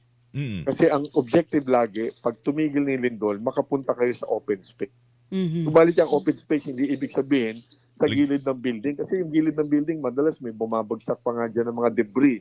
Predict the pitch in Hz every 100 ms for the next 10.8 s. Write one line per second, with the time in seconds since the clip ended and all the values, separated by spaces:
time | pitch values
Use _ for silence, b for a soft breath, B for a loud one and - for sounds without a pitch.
0 | - 127 165 147 - 113 117 117 117 110
1 | 117 - 117 117 - 123 151 160 120 104
2 | 127 110 104 78 143 165 139 165 - 147
3 | 127 123 143 147 156 143 131 135 - 127
4 | 117 113 98 - 107 - _ - 165 143
5 | 147 151 _ - 151 151 147 143 139 135
6 | 131 127 123 _ _ _ _ _ _ -
7 | 165 160 147 165 160 160 147 151 170 165
8 | 151 120 117 123 - _ _ _ _ _
9 | _ _ _ _ - 123 139 151 147 139
10 | - 135 131 135 135 123 107